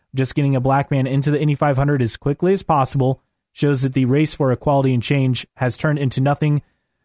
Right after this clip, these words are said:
but a quick P R hit for the series. This is not just a perception, but a clear demonstration by the actions the series has decided to take.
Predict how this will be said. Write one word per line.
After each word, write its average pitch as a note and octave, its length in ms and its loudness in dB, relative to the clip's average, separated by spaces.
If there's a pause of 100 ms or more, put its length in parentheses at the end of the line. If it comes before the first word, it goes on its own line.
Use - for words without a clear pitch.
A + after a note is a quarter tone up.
(160)
but C3+ 200 0
a B2+ 120 0
quick E3 340 -2
P C#3+ 160 0
R A#2+ 160 2
hit G3 240 -2
for D3+ 120 -4
the A#2 80 0
series. B3 520 0 (960)
This C#3+ 140 0
is C#3+ 80 0
not E3 180 2
just C#3+ 180 -2
a C3+ 100 2
perception, D#3+ 640 0
but C#3+ 100 0
a A#2+ 60 -2
clear C#3 240 0
demonstration E3 760 0 (400)
by C3 80 -2
the C#3 100 0
actions D#3 500 0
the C3+ 80 -2
series C3+ 320 0
has A#2 160 -2
decided A#2+ 440 0
to G2+ 80 -2
take. F#3 420 -2